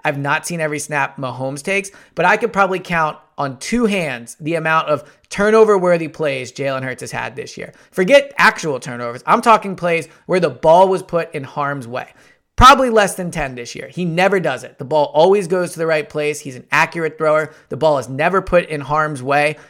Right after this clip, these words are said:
uh, considering how much he touches it between R P Os and passes. So if I have the same offensive line, if I have the same receivers, same coach, same defense, and I get to pick between quarterbacks, I'll take the one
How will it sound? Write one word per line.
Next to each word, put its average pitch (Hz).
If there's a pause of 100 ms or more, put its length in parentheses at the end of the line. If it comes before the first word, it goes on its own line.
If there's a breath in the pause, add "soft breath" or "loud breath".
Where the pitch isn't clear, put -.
(120 loud breath)
uh, 147
considering 151
how 147
much 151
he 151
touches 147
it 165
between 147
R 143
P 147
Os 139 (260 soft breath)
and 143
passes. 151
So 180 (140 loud breath)
if 180
I 220
have 214
the 180
same 202
offensive 185
line, 127
if 139
I 165
have 175
the 139
same 202
receivers, 139
same 214
coach, 151
same 202
defense, 143 (300 soft breath)
and 170
I 180
get 214
to 202
pick 202
between 190
quarterbacks, 190 (440 soft breath)
I'll 214
take 220
the 185
one 139